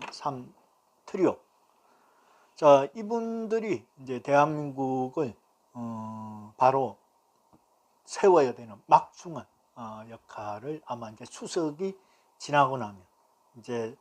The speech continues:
거의 전쟁에 가까운, 어,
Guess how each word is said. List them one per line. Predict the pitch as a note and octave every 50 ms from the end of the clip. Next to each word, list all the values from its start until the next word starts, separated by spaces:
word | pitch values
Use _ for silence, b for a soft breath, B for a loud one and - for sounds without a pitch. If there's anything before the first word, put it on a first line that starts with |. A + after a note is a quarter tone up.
| _ _
거의 | _ - E3 C#3 A2
전쟁에 | - - - B2+ B2 B2+ C3 C3+ C#3 C#3 C3 D#3+ E3 E3+ E3+ F3 D#3+ A#2+ - _ _ _ _ _ _
가까운, | - - A2 - _ _ D3 C3 A#2 G#2+ G#2+ C3+ E3+ F3+ _ _ _ _ _ _ _ _ _ - _ A#2+
어, | A#2 A2+ A2 A2 A2 G#2+ G#2+ G#2 G#2